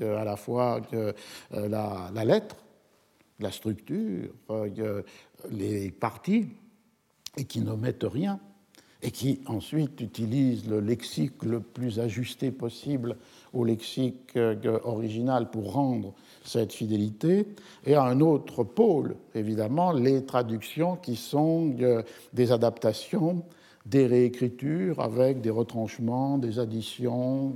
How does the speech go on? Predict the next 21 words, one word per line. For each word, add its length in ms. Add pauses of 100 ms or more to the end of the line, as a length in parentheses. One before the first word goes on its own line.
euh, 180 (340)
euh, 160
des 140
paraphrases, 880
des 120
transformations. 800 (360)
C'est 180
un 140
sujet 320
important 440
parce 300
qu'il 140
n'y 100
a 60
pas 180
nécessairement 680
une 200
évolution 720 (200)
qui 320
irait, 520
euh, 160